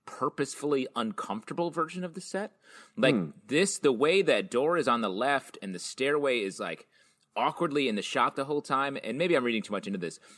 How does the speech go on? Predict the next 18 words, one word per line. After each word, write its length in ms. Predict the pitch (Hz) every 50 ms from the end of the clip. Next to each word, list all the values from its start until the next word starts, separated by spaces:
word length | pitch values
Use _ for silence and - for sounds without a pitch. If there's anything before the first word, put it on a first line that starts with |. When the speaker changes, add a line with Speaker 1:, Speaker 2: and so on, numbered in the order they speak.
| - -
Speaker 1:
but 100 | - 131
it 100 | 131 -
feels 600 | - - - - 147 151 165 175 170 156 147 -
like 240 | 143 131 113 - - _
it's 160 | - 117 - -
oppressive, 840 | 98 - - - - - 110 117 - - - - - - - -
like 200 | - - 107 -
it's 100 | 117 - -
being 340 | - - 120 117 110 98 92
Speaker 2:
Mm-hmm. 100 | 95 85
Speaker 1:
laid 320 | 92 107 107 110 113 110
on 400 | 104 85 95 101 107 110 110 104
them 300 | 95 92 85 82 82 85
in 180 | 85 - 87 92
a 100 | 92 92
way 240 | 90 95 95 92 92
that's, 240 | 85 87 - - -
like, 260 | 95 85 78 -